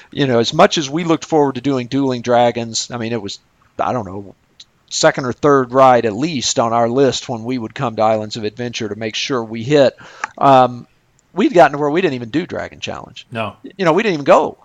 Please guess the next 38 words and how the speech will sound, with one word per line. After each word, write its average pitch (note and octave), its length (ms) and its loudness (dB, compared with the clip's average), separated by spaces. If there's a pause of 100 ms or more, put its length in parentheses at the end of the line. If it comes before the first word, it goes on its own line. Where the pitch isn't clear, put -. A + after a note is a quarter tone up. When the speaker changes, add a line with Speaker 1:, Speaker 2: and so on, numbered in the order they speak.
Speaker 1:
I D3 60 -8
mean, C#3+ 100 -4
Speaker 2:
Most F#3+ 120 4
Speaker 1:
literally. G#3+ 220 0
Speaker 2:
people C3+ 180 -2
didn't. G#2+ 280 -8
I G#2 40 -16
mean, D3 140 -8
nobody A3+ 220 0
Speaker 1:
Yeah. F3 120 4
Speaker 2:
cared. F2 360 -16
Speaker 1:
So, D#3 480 2
uh, D#3 100 -2
so D3+ 360 2
it's - 260 -6
awesome E3 460 4
to C#3 100 -4
have D3 280 2
an B2+ 80 -6
attraction C#3+ 600 -4
there A2+ 220 -4
that A2 180 -12
we C3+ 80 -10
can B2 160 -12
be A#2+ 140 -6
excited A#2+ 500 -2
about G#2+ 280 -4
again G#2+ 420 -10 (320)
and B2 180 -12
look A2+ 160 -10
forward A2+ 380 -6
to A2 60 -16
going A2+ 440 -8 (280)
to - 80 -20
do, D#3+ 180 -2
because C#3+ 480 -4 (560)
that F3 180 -4
area, C#3+ 440 -2